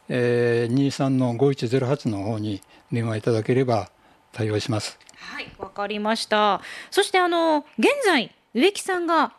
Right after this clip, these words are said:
Speaker 2: 個人的に使っているパソコン、まあ、このケムシ館だけでも本当パソコンだらけなんですけど、今何台ぐらいあるんですか？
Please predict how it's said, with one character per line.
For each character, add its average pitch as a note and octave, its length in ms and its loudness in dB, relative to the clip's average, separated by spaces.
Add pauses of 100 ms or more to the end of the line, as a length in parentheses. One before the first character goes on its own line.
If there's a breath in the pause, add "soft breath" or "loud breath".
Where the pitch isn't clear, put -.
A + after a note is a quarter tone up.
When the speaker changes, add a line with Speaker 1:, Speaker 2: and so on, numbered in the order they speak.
Speaker 2:
個 C4 120 0
人 G4+ 180 0
的 G4 240 0
に F4+ 100 0
使 - 180 -2
っ E4+ 60 0
て E4+ 100 2
い D#4 40 2
る D4+ 80 -4
パ D4 100 0
ソ C4+ 120 -4
コ C#4 120 4
ン、 A#3 80 0
ま A#3+ 100 4
あ、 - 20 -16
こ A3+ 100 -2
の G#3 80 -2
ケ B3 140 2
ム F#4 100 6
シ - 80 -2
館 A3+ 160 -2
だ G#3+ 100 -2
け C4 80 2
で G3+ 80 -2
も F#3+ 80 -6
本 C#4+ 160 0
当 C#4+ 80 0
パ C4+ 140 2
ソ E4 100 0
コ F4 140 4
ン D4 40 4
だ C4+ 120 4
ら D4 80 2
け B3+ 100 -2
な C4+ 140 2
ん D4+ 40 4
で C4+ 120 2
す - 80 -8
け G#3+ 80 -2
ど、 G#3+ 100 -2 (160 loud breath)
今 G#4 220 4
何 D#4 180 4
台 F#4+ 140 4
ぐ F#4+ 80 2
ら C#4 80 2
い - 40 -2
あ G#3+ 40 -4
る G3+ 100 -6
ん - 20 -8
で F3+ 120 -6
す - 80 -16
か？ G#3+ 220 -4